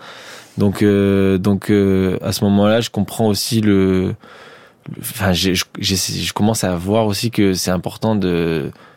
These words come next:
de souligner aussi des, des, de se distinguer, de, de, de, d'essayer de, de, de pousser des choses qui sont peut-être moins, euh, évidentes, euh,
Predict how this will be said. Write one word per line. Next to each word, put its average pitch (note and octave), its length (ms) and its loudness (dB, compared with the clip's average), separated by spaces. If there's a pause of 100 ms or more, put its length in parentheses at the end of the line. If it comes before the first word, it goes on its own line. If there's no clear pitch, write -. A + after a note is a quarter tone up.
(120)
de - 80 -4
souligner G2+ 520 2
aussi G2 320 -2
des, F2+ 300 2
des, F2 240 -4
de F2+ 180 -6
se - 160 -2
distinguer, A2 840 2 (480)
de, F2+ 480 0
de, F2+ 300 0
de, F#2 460 -2 (640)
d'essayer F#2+ 380 0
de, F2+ 480 0
de, F#2 100 -4 (800)
de G2 40 -4
pousser G#2 340 -2
des G#2 140 4
choses A2 320 2
qui - 120 -12
sont G2 280 -2
peut-être - 380 -4 (100)
moins, G2 560 2
euh, F#2+ 200 -2 (360)
évidentes, G#2+ 560 -2
euh, G2 300 2